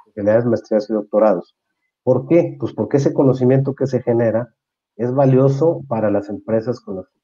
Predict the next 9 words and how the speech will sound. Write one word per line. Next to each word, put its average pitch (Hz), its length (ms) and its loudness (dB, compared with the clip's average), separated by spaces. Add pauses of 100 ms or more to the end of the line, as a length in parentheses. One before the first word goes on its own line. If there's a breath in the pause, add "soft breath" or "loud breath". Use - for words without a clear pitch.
tenemos 92 280 -14
relación. 101 400 -12 (1040)
También 117 220 -2
nos, 139 200 -2
tenemos 131 320 0
un 131 80 -4
centro 120 300 -2
de 120 40 -2
certificación. - 1000 -8